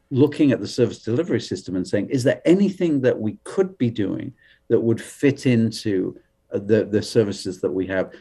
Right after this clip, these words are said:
that make sense for our mission?" And we're constantly doing that. And that's what the future look, look, looks like, I think, for me, Chris. It's that, that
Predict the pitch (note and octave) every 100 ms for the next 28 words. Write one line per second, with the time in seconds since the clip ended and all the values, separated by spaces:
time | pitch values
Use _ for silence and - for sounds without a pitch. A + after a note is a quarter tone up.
0 | _ A2+ A2 A2+ G#2+ - - B2 G2+ G2
1 | - - _ _ - G#2+ G2 F#2+ F#2+ F#2+
2 | - - A2 - _ A2+ C3 C#3+ - -
3 | F#3 F3+ - B2 G2 F2+ F#2+ F2+ F2+ F2
4 | - D3+ G3+ - F3+ B2 C3+ A#2+ F#2 G#2
5 | A#2+ G2 - A#2+ A#2+ A#2 F#2+ F2 E2 -
6 | - _ - - - G#2 A2 G#2 G2 F2+
7 | - - A2+ - - A#2 -